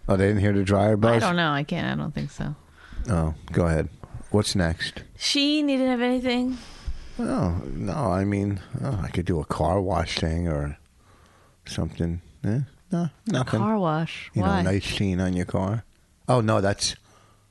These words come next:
Speaker 2: W-,
Speaker 1: Shine.
Speaker 2: we're looking for something to do with aids. <laughs> Thank you.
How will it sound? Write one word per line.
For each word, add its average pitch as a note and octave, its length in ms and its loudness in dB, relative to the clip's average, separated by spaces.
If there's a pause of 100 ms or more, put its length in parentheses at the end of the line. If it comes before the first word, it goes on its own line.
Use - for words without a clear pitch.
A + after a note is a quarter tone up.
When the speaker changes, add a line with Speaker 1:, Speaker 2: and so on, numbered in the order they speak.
(460)
Speaker 2:
W-, G#3 180 0
Speaker 1:
Shine. F3+ 80 2
Speaker 2:
we're A3 100 4
looking C4 220 2
for A#3+ 100 2
something A3 260 2
to G3+ 60 2
do G#3 100 2
with F#3+ 100 2
aids. E3+ 480 2
<laughs> - 40 -12
Thank C4+ 1300 2
you. G3+ 160 4